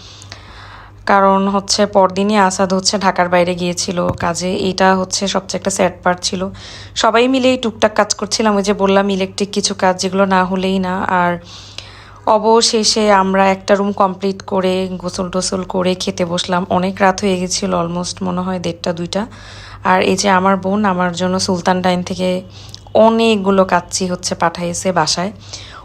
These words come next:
অনেক হাংরি ছিলাম, কিন্তু কেন যেন অনেক বেশি খাইতে পারি নাই। যাই হোক, তাতে কি, ফ্রিজে রেখে দিয়েছিলাম, পরের দিন খেয়েছিলাম।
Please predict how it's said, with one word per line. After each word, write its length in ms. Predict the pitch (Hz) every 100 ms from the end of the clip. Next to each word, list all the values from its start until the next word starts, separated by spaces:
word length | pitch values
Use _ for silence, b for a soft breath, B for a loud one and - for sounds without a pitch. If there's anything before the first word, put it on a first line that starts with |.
| B
অনেক 300 | 220 254 277
হাংরি 300 | 254 233 233
ছিলাম, 320 | - 233 233
কিন্তু 240 | 220 226 220
কেন 300 | 202 190 190
যেন 160 | 196
অনেক 520 | 196 - 190 202 208
বেশি 220 | 196 202 214
খাইতে 300 | 190 180 185
পারি 260 | 185 180
নাই। 180 | 180 196
যাই 200 | 190 180
হোক, 160 | 185 190
তাতে 280 | 185 175 180
কি, 140 | 175
ফ্রিজে 320 | - 180 185
রেখে 220 | 185 180
দিয়েছিলাম, 440 | 185 190 190 190 190
পরের 340 | 185 170 175
দিন 160 | 175 175
খেয়েছিলাম। 600 | 180 170 - 175 180